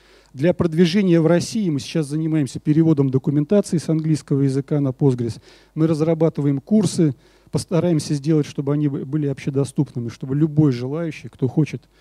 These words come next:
получить информацию о субд PostgreSQL, смог, э, это сделать. Планируем сотрудничество с вузами, в частности, ну, уже есть предварительные договоренности и с М Г У,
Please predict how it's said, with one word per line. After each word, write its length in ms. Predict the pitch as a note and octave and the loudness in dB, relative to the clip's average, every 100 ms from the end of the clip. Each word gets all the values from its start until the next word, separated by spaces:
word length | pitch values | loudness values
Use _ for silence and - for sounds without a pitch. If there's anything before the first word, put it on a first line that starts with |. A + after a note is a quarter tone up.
| _ _ | _ _
получить 380 | - C3 - - | -14 -12 -12 -14
информацию 720 | B2 C#3 C3 B2+ A#2+ - A2 A#3 | -12 -10 -10 -8 -10 -12 -16 -12
о 100 | B2+ | -14
субд 520 | - B2+ B2+ B2+ A#2 _ | -14 -12 -8 -8 -8 _
PostgreSQL, 680 | B2+ A#2 B2 A#2 - D#3 D#3 - _ | -16 -8 -8 -6 -6 -6 -6 -12 _
смог, 360 | - C3+ C#3 - - | -14 -4 -4 -6 -10
э, 120 | D3 D#3 | -10 -8
это 200 | B2+ C3 | -10 -10
сделать. 380 | A#2 A#2 G#2+ - _ _ - | -10 -14 -14 -16 _ _ -10
Планируем 460 | C3+ D3+ F#3+ E3+ | -4 0 2 0
сотрудничество 720 | C#3+ D3 C#3 E3 C#3 - - | -2 -6 -6 -6 -8 -10 -10
с 100 | B2+ | -8
вузами, 380 | D#3+ G#3 E3+ D3+ | 0 2 2 -2
в 60 | A#2+ | -4
частности, 440 | - D3 B2+ - | -4 -4 -8 -12
ну, 100 | C3 | -10
уже 160 | B2 C3 | -8 -6
есть 180 | C#3 - | -6 -4
предварительные 680 | C#3+ C#3 D3+ C#3+ B2+ A#2+ | -2 0 0 -2 -6 -6
договоренности 720 | A#2+ B2 C3 C#3 C3+ A#2+ - B2+ | -6 -8 -6 -6 -6 -8 -10 -12
и 40 | |
с 120 | A2+ | -10
М 140 | C#3 A#2+ | -8 -6
Г 100 | B2 | -4
У, 240 | E3+ G3+ | -2 -4